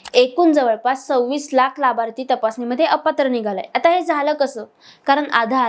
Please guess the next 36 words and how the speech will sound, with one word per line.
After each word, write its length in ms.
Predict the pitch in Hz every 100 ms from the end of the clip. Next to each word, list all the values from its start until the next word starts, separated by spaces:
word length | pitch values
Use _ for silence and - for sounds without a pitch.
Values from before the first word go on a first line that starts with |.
| 214
बँक 400 | 214 240 254 269
कर्मचारी 500 | 285 254 247 240 220
डेटा 260 | 208 208 208
हे 160 | 247
सगळं 440 | 262 320 262 233 262
रिअल 320 | 254 247 269
टाइममध्ये 480 | 269 254 226 226 269
जुळवणं 580 | 269 262 254 247 220 269
झालंच 400 | 302 330 339 330
नाही 180 | 226 185 _ _ - - -
आणि 160 | 285
काहींनी 540 | 302 294 226 247 269 311
जाणून 380 | 269 233 269 262
बुजून 300 | 262 277 294
चुकीची 380 | 294 320 320
माहिती 300 | 302 262 226
भरून 280 | 208 214 277
फ्री 200 | 269 359
पैसा 340 | 370 339 - 294
उचलला. 480 | 269 262 240 226 240 _ _ _ _
आता 180 | 302 359
याचा 160 | 370 392
कोणावर 460 | 392 311 302 339
परिणाम 440 | 339 285 254 247 233
झाला? 280 | 233 208 202 _ _ - - -
खऱ्या 260 | 269 285 349
गरजू 340 | 349 330 339
महिलांना 540 | 330 320 311 247 214 226
कधी 320 | - 247 269
हप्ते 340 | 294 285 302 294
थांबले, 340 | 254 220 190 - 262
तर 60 |
कधी 260 | 247 294 311
तपासणीमुळे 600 | 302 262 262 269 233 233
वेळ 280 | 294 339 302
गेला. 200 | 220 185